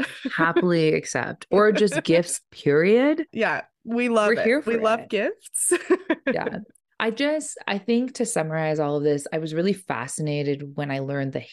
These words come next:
Speaker 2: history of gift giving. I thought that was,
Speaker 1: Mm-hmm.
Speaker 2: like, so beautiful, because whenever I think about Christmas or, like, the winter holiday itself, I do actually always think about giving back more than anything. And so, like, how can I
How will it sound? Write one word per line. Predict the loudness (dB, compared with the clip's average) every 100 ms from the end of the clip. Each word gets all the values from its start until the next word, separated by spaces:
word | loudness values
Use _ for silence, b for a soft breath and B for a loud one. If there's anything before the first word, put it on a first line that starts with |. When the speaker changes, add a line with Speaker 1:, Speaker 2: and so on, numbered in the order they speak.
| -6
Speaker 2:
history | -4 -4 -2 2 2 2
of | -2 -4
gift | -6 -2
giving. | -2 -2 -4
I | -4
thought | -4 -4
that | -2 -4
was, | -2
Speaker 1:
Mm-hmm. | -4
Speaker 2:
like, | -6 _ -16
so | 0 4 4
beautiful, | 4 0 0 -2 -2
because | 0 -2
whenever | -4 -6 -4 -2 -2
I | -4
think | -4 -6
about | -2 -4 -4
Christmas | -6 -6 -6 -4 -2 -2 -4 -4
or, | -4 -2
like, | -4 -6 -2
the | 0
winter | 0 -2 -4 -8
holiday | -4 -2 0 0 0
itself, | -2 -4 -2 0 0 -2 -2
I | 0
do | 2 0
actually | 0 -2 -2 0
always | 0 2 2 0
think | -4 -4 -4 -4
about | -2 -2
giving | -2 -4 -2 -2 -4 -12 _ -4
back | -2 -2 -4 -8 -12 -2
more | 2 2 2
than | 0 0
anything. | 0 -2 -4 -4 -6 -6 -6 -2
And | 0
so, | 2 2
like, | 2
how | -2 -4 -4
can | -4 -4
I | -4 -4 -6